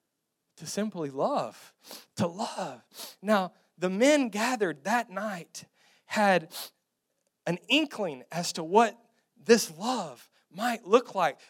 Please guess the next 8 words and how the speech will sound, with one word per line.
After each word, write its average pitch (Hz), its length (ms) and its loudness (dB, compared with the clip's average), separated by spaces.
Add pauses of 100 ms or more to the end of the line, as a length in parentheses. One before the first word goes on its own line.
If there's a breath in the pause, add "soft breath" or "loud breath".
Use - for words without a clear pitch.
but 180 200 -4
three 262 220 0
days 233 320 0
later, 214 380 0
it 208 160 -4
became 170 380 -12 (120)
overwhelmingly 151 1000 -4
clear. 139 560 -8